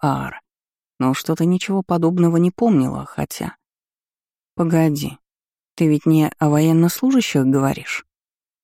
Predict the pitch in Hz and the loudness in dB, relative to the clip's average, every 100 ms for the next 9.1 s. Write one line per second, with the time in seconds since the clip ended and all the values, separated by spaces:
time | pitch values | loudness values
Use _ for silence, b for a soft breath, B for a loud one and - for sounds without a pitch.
0 | _ _ _ _ _ _ - 127 131 135 | _ _ _ _ _ _ -8 -2 2 2
1 | 139 - - _ _ _ _ _ 131 135 | 0 -4 -16 _ _ _ _ _ 2 4
2 | 160 175 175 160 156 165 139 135 131 - | 4 4 2 0 -2 0 0 -2 -12 -20
3 | _ _ _ _ _ 131 131 190 185 156 | _ _ _ _ _ -2 0 0 2 4
4 | 143 139 139 139 139 160 175 156 135 - | 4 4 2 2 -2 -2 0 0 -2 -4
5 | 135 131 - 131 127 - - _ _ _ | -6 -6 -6 -6 -8 -12 -20 _ _ _
6 | _ _ _ _ _ - 196 180 165 180 | _ _ _ _ _ -2 0 2 2 0
7 | - 185 - 160 160 175 190 147 151 160 | -4 -6 -4 -2 0 0 -2 -2 -4 -4
8 | 170 170 - 135 - 139 135 135 - - | -4 -4 -4 -6 -4 -4 -4 -4 -8 -12